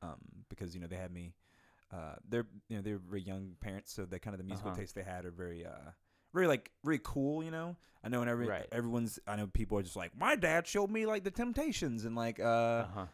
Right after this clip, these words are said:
Speaker 1: you know, like, the, the Beatles or some shit," but, like, you know,
Speaker 2: Right.
Speaker 1: my dad is a huge hip-hop head, like Nas,
Speaker 2: Yeah.
Speaker 1: uh, you know, Gang Starr, stuff like that. My mom's big into jazz and, like, R and B, like, stuff like Jamiroquai
Speaker 2: Uh-huh.
Speaker 1: and, like, Portishead and stuff like that. So,
Speaker 2: Uh-huh.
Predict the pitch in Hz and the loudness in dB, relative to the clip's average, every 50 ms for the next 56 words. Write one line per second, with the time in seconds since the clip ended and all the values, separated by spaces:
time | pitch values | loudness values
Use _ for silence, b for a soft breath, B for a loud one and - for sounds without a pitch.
0 | - _ 135 139 139 135 131 127 123 113 117 120 120 117 123 127 139 170 214 208 | -12 _ -2 0 0 2 2 0 0 -2 -4 -6 -2 -2 0 2 4 2 4 4
1 | 185 139 110 101 92 101 95 90 - 98 87 - - - 90 95 82 76 82 78 | 2 2 2 -2 -4 -6 -8 -6 -6 -6 -8 -8 -10 -8 -8 -6 -6 -6 -8 -8
2 | 76 - - 85 80 80 92 95 90 95 92 92 90 90 90 90 - - 117 110 | -8 -8 -8 -8 -8 -8 -8 -8 -4 -4 -4 -4 -4 -6 -10 -12 -8 -6 -6 -6
3 | 104 - - 98 - 107 92 92 - 98 92 92 85 87 85 85 101 95 95 92 | -4 -4 -6 -6 -4 -4 -4 -4 -4 -6 -6 -6 -6 -8 -10 -10 -8 -6 -6 -4
4 | 90 90 90 90 90 90 90 87 - - b b b b 113 110 104 92 - 104 | -4 -4 -4 -4 -6 -6 -8 -10 -12 -16 b b b b -2 -2 -2 -2 -2 -4
5 | 95 87 85 82 85 85 82 85 95 90 90 - - 98 90 87 - - 98 - | -6 -6 -6 -8 -8 -10 -8 -6 -6 -6 -6 -6 -6 -4 -4 -6 -6 -8 -10 -10
6 | - 90 85 - - 90 82 - 87 87 90 87 87 85 87 87 87 _ _ 110 | -10 -12 -10 -8 -6 -6 -6 -6 -8 -8 -8 -6 -6 -8 -8 -10 -14 _ _ -4
7 | 101 95 90 87 85 - 95 85 82 82 82 85 82 80 - 82 78 78 76 73 | -4 -4 -4 -6 -8 -8 -6 -6 -4 -4 -4 -6 -6 -8 -10 -12 -14 -14 -14 -14
8 | - - _ _ 95 90 87 87 82 80 82 85 82 82 82 82 76 78 78 - | -18 -20 _ _ -8 -8 -8 -8 -10 -12 -12 -10 -10 -10 -10 -12 -12 -14 -16 -12
9 | - - 92 - 90 87 - - 87 107 98 98 95 92 92 90 85 85 82 80 | -10 -12 -10 -8 -10 -10 -10 -8 -6 -6 -4 -4 -4 -4 -4 -4 -6 -6 -8 -12
10 | 80 - - - 90 85 82 - - 85 80 76 - - 87 - - - - _ | -14 -12 -10 -10 -10 -10 -10 -12 -12 -12 -12 -12 -14 -18 -18 -16 -16 -18 -14 _
11 | - 80 76 - - - - 127 120 113 107 101 - - 98 95 101 95 90 | -12 -10 -10 -12 -12 -2 0 4 4 4 2 2 -4 -10 -10 -8 -6 -8 -8